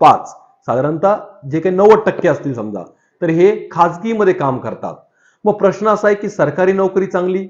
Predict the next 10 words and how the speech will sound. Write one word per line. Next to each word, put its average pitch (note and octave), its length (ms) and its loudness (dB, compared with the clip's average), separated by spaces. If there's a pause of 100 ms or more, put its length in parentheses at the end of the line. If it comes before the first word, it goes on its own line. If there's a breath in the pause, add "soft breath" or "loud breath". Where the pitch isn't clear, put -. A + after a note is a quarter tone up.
(400)
की F3+ 140 -10
खाजगी B2+ 320 0
नोकरी B2+ 340 -2
चांगली? F#2 380 -12 (360 soft breath)
आणि C3+ 180 -6
त्याच्याही G#3 340 4
पुढचा G#3+ 320 0
प्रश्न F#3 300 -4
असा F3 220 -2
आहे E3 160 -2